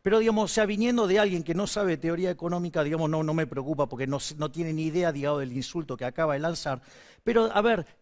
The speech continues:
¿qué decía el señor Mussolini? Digo, que era un fascista, decía, "Dentro del Estado todo, fuera del Estado nada". O sea, eso sí, sí tiene que ver, digamos, con esa visión mía que tengo del liberalismo. De hecho, digamos, o sea, yo te voy a pasar una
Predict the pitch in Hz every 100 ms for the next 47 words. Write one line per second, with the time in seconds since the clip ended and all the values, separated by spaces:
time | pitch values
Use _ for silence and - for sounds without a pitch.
0 | _ 269 277 214 233 233 190 - 190 214
1 | 190 175 - 165 196 180 135 117 180 139
2 | 190 196 165 165 - 131 - 151 151 147
3 | 131 190 190 175 185 - - _ 139 143
4 | 135 - 202 196 160 147 208 185 156 196
5 | 180 139 120 196 185 143 226 160 98 -
6 | _ 139 170 196 220 - 123 147 131 170
7 | 139 127 160 160 151 139 - 131 135 147
8 | - 123 113 180 151 143 185 165 120 143
9 | 180 139 117 135 120 117 147 302 175 104
10 | - - - 247 - 202 214 208 165 -
11 | 196 - 214 - 185 202 - 165 214 190
12 | 165 151